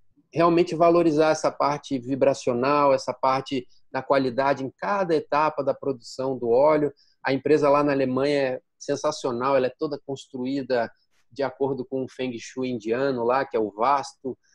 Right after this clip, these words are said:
É, enfim, tem todo um conceito, assim. Então, isso realmente, muitas pessoas, quando comparam o óleo com outros óleos, sentem uma diferença, né, nessa, essa parte energética dele. Então,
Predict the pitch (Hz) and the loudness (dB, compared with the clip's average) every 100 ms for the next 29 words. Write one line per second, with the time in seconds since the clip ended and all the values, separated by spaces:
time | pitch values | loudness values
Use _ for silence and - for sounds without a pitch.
0 | _ _ 113 117 117 117 113 107 _ _ | _ _ -2 2 2 2 0 -4 _ _
1 | _ - 160 - 135 120 - 160 156 202 | _ -6 -6 -2 -2 -2 -2 -4 -2 2
2 | 208 277 190 180 156 - 147 160 156 - | 2 2 0 -2 -2 -2 0 2 0 -2
3 | 123 - 165 170 185 190 185 190 190 165 | -6 -4 -4 0 2 2 2 0 2 2
4 | 185 170 185 185 - 156 175 185 - 185 | 0 -2 -2 -2 -4 -4 -4 -6 0 2
5 | 185 160 120 _ _ _ 147 135 - 139 | 4 2 2 _ _ _ -2 0 0 2
6 | 151 135 123 131 135 127 123 135 143 127 | 2 2 2 2 2 0 0 0 0 -4
7 | 113 131 151 - 147 170 147 143 131 - | 0 2 2 0 -2 0 0 0 -2 -2
8 | 139 123 127 123 120 127 135 131 - 123 | -2 0 0 -2 -4 -4 -2 -4 -4 -10
9 | - 127 - 123 123 - 127 131 120 107 | -8 -8 -2 0 0 -2 -2 -2 -2 0
10 | 123 123 - 139 120 120 120 156 175 | 2 2 0 -4 -2 -4 -2 -2 -2